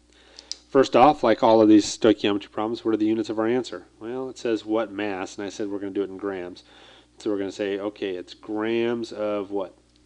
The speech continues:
Zinc. That's what we're shooting for. Now notice there's a key word in here. What's that key word that tells you you need something that's not provided? What mass of zinc is needed to fully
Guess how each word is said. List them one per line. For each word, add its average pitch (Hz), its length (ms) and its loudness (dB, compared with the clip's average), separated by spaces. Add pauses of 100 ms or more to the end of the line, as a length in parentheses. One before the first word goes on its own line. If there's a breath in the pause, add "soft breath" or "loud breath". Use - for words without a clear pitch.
Zinc. 104 540 -10 (720)
That's 107 240 -8
what 117 80 -4
we're 117 100 0
shooting 107 340 -6
for. - 260 -14 (540 loud breath)
Now 110 160 4
notice 143 340 8
there's 117 160 4
a 120 80 4
key 160 280 6
word 156 280 12
in 110 100 2
here. 98 220 -2
What's 92 220 -2
that - 240 2
key 139 180 2
word 120 280 8
that 101 160 0
tells 110 260 2
you 101 100 0
you 98 120 -2
need 101 240 -2
something - 360 -12 (960)
that's - 180 -8
not 92 220 -4
provided? 92 480 2 (960 soft breath)
What 107 240 2
mass 117 420 0
of 113 100 2
zinc 110 280 2
is 104 80 0
needed 110 280 2
to - 80 -16
fully 110 680 -4